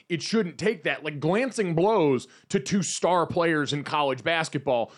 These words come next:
should be a bit of a wake-up call. And Dad mentioned college basketball's got a unique proximity problem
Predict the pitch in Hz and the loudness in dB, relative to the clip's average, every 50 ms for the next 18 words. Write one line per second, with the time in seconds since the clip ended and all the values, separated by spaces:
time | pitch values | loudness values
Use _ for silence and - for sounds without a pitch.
0 | - _ - - - - 220 202 156 139 175 156 143 127 120 170 160 143 127 131 | -20 _ -8 -4 0 2 2 2 2 -2 -2 -2 -2 0 0 0 0 0 -2 -2
1 | 127 202 247 247 170 170 127 - - 165 139 131 135 135 233 233 226 247 311 320 | 0 0 0 0 0 -4 -4 -2 -2 -2 -2 -2 0 0 0 0 0 0 0 -2
2 | 247 - 143 - - 196 208 269 254 190 180 247 247 226 - - 214 165 214 196 | -2 -4 -10 -4 -2 0 2 2 0 0 0 0 0 0 -2 -4 -4 -2 0 0
3 | 190 143 190 175 165 151 147 147 143 143 160 180 175 - - 175 151 147 - - | 0 0 -2 -4 -4 -4 -6 -6 -4 -2 -4 -4 -4 -2 -2 -2 -2 -2 -4 -4
4 | - 160 151 135 117 92 - 117 104 95 85 85 - | -4 -4 -2 -4 -6 -4 -4 -4 -4 -2 -4 -8 -14